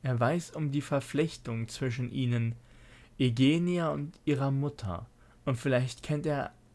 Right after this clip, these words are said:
einen Weg, wie er ihre gequälte Seele zum ewigen Frieden verhelfen, wie er seiner, wie er ihrer gequälten Seele zum ewigen Frieden verhelfen kann.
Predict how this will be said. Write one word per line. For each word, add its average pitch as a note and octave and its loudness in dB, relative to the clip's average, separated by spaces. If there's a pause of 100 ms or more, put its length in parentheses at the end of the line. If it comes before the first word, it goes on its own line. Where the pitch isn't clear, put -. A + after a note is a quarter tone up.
einen A#2+ 0
Weg, A#2 0 (360)
wie C#3 4
er D3+ 0
ihre C3 0
gequälte B2+ 0
Seele B2+ 2
zum - -6
ewigen A#2+ -2
Frieden D#3 -2
verhelfen, G2+ -8 (100)
wie B2+ -4
er C#3 0
seiner, B2 -2 (540)
wie D#3+ -2
er D3+ -4
ihrer C3 0
gequälten B2+ -2
Seele C3+ 0
zum - -8
ewigen B2+ -2
Frieden B2 -4
verhelfen A#2 -4
kann. F2 -10